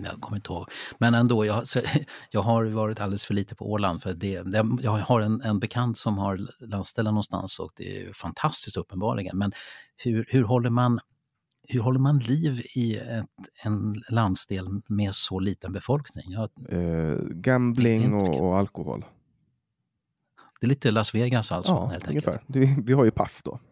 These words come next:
Speaker 2: alltså Ålands penningautomatförening, eller som det marknadsförts internationellt, Play Among Friends.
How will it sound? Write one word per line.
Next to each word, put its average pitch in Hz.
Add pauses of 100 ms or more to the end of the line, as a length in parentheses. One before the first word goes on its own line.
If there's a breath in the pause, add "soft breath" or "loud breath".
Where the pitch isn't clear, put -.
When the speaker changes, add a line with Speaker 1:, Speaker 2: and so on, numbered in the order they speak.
Speaker 2:
alltså 92 (340 loud breath)
Ålands 101
penningautomatförening, 92
eller 92
som 92
det 87
marknadsförts -
internationellt, 87
Play 101
Among 92
Friends. -